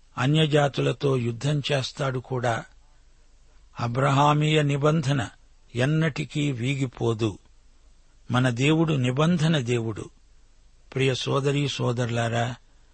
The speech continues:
మీరు యెషయా ప్రవచనాలు ఇంతవరకు వింటున్నారు. కీర్తనలు యాభై ఒకటి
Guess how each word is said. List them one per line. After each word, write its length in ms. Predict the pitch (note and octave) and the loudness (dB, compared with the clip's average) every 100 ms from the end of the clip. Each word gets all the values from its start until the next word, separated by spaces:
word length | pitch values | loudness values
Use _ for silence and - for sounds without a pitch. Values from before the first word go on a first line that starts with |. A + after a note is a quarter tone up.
| - - _ - | -20 -20 _ -2
మీరు 340 | B2 C3 B2+ | 0 2 0
యెషయా 500 | A#2 A#2+ - D#3 D#3+ | 0 0 0 0 0
ప్రవచనాలు 1000 | D3 - C#3 C3 C3+ D3 C3+ B2 A2 C3 D3 - - | -2 -4 -2 -2 -2 -2 0 0 0 -6 -10 -18 -8
ఇంతవరకు 680 | A#2+ C3 C#3 C3+ B2 - C3 | -4 -2 -2 -2 -4 -4 -4
వింటున్నారు. 840 | A2 A#2 B2 A#2+ A2+ G2+ A2 D#3 - - _ - - - - _ _ | -2 -4 -4 -4 -2 -4 -6 -8 -14 -20 _ -20 -20 -20 -20 _ _
కీర్తనలు 580 | - E3 - D#3 D#3 D3 | 0 0 0 0 2 0
యాభై 520 | C3 B2+ C3+ C3 C#3+ | 0 2 0 0 0
ఒకటి 520 | C3+ B2 B2 C#3+ D3+ | 0 -2 -6 -4 -6